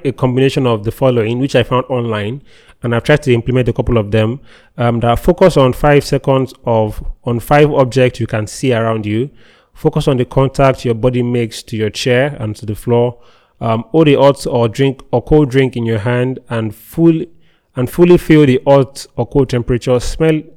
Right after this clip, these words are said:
a food or flour or other items. Splash water on your face. Say your name, your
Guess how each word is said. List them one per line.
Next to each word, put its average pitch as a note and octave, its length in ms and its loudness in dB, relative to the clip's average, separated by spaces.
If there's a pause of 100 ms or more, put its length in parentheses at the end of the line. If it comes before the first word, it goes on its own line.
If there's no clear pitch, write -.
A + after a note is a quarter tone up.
(560)
a A#2 80 -4
food D3 340 2
or A#2+ 140 0
flour B2 500 2
or A2+ 300 -2
other C3+ 100 -2
items. A#2+ 500 -4
Splash - 280 -4
water C#3 140 0
on B2+ 60 -2
your A2+ 120 -2
face. B2 500 -2 (360)
Say - 200 -4
your C3 180 4
name, C3 320 2
your A2+ 140 2